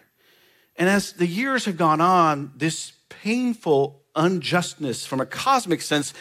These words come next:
just seems to be all the more evident,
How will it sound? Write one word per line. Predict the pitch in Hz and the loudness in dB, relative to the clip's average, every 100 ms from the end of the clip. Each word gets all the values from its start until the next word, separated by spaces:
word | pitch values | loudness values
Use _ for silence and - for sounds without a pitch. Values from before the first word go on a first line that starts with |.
| - - - | -20 -20 -4
just | 185 - | -4 -2
seems | 208 202 170 | -2 -2 -4
to | - 151 | -8 -4
be | 165 160 156 - _ _ - | -2 -2 -6 -20 _ _ -2
all | 185 208 | 2 2
the | 185 | 4
more | 180 170 170 - | 4 4 4 2
evident, | 170 165 135 98 - - | 0 0 -4 -8 -12 -16